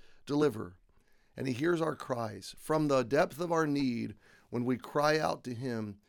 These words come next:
he identifies, and he hears that cry, and he leans in close, and he will help.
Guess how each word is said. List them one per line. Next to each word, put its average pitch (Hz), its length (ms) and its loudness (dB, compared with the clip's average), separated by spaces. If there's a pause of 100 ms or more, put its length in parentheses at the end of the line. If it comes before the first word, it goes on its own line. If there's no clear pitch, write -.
(180)
he 143 180 -2
identifies, 117 760 -2
and 117 100 -4
he 117 60 -2
hears 165 440 -2
that 123 200 -4
cry, 117 300 -2
and 110 120 -2
he 113 80 -2
leans 139 400 2
in 151 140 2
close, 120 480 0 (680)
and 131 280 4
he 139 180 -2
will 131 460 4
help. - 300 -8